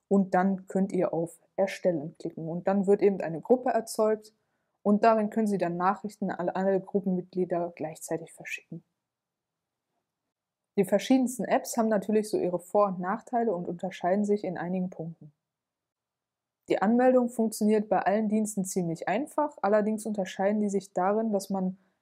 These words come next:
bei bestimmten Apps ziemlich viele Daten von sich preisgeben muss und bei anderen Apps eigentlich kaum. Ich zeige Ihnen das jetzt erstmal anhand von Skype, weil da müssen Sie sehr viele Daten angeben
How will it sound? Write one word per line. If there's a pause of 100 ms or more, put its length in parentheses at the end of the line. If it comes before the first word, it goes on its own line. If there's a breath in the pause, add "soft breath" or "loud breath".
(140)
bei
bestimmten
Apps
ziemlich
viele
Daten
von
sich
preisgeben
muss (280)
und
bei
anderen
Apps
eigentlich
kaum. (640)
Ich
zeige
Ihnen
das
jetzt
erstmal
anhand
von
Skype, (120)
weil
da
müssen
Sie
sehr
viele
Daten
angeben